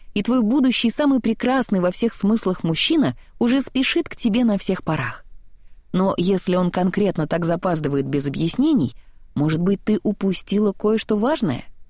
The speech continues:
Как думаешь, что в женщине самое привлекательное, без чего все остальное не будет иметь особого смысла?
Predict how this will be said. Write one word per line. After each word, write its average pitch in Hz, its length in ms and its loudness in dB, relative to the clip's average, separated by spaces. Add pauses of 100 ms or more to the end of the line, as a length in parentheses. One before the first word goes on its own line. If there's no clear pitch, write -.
(480)
Как 302 200 2
думаешь, 180 480 2
что - 260 0
в 208 80 2
женщине 208 540 2
самое 214 340 2
привлекательное, 190 1000 -2 (340)
без 226 220 4
чего 277 360 2
все 202 200 0
остальное 262 440 2
не 226 200 4
будет 240 420 2
иметь 214 260 2
особого 175 400 0
смысла? - 500 -4